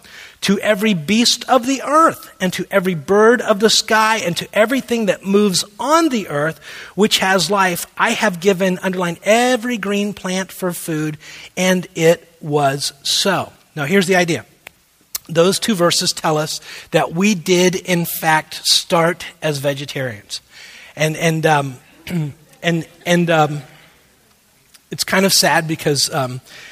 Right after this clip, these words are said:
you can really become vitamin steak deficient if, uh, you know, you're, but we did start in the garden as vegetarians.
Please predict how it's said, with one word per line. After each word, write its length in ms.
you 120
can 120
really 140
become 560
vitamin 380
steak 420
deficient 540
if, 240
uh, 100
you 260
know, 60
you're, 240
but 200
we 200
did 260
start 460
in 180
the 140
garden 580
as 360
vegetarians. 1120